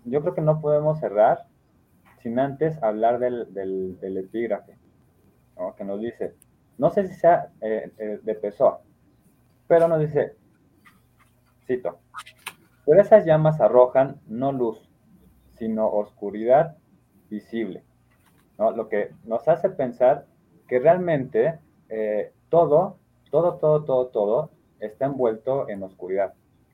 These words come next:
¿no? Eh, nosotros perci-, más bien nosotros percibimos lo que la luz nos permite percibir, ¿no? Eh, los animales perciben el mundo de una manera diferente porque tienen, eh,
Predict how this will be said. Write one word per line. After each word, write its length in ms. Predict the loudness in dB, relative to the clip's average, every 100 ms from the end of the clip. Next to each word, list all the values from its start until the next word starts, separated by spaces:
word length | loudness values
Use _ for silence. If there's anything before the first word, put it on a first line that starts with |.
| _ -8
¿no? 220 | -6 -6 _ _ _ _
Eh, 200 | -8 -6
nosotros 420 | -6 -6 -4 -4 -2
perci-, 280 | -4 -6 -10
más 200 | -4 -4
bien 120 | -4
nosotros 340 | -6 -4 -4 -2
percibimos 760 | -6 -6 -10 -6 -4 -4 -6
lo 160 | -6 -6
que 100 | -4
la 140 | -2
luz 220 | -2 -2 -4
nos 180 | -6
permite 580 | -6 -8 -6 -8 -8 -10
percibir, 640 | -6 -8 -8 -10 -10 -10 -12 _ _ -20 -20 _ _ _ _ _ _ _ _ _ _ _ _
¿no? 240 | 0 0 -4 -6
Eh, 200 | -4 -4 -4
los 180 | -8 -6
animales 340 | -4 -2 -2
perciben 440 | -4 -4 -4 -2 -2
el 80 |
mundo 240 | -4 -4 -4
de 80 | -4
una 120 | -6
manera 260 | -4 -4
diferente 380 | -4 -6 -8 -8
porque 200 | -14 -16
tienen, 300 | -10 -8 -8 -10
eh, 240 | -12 -12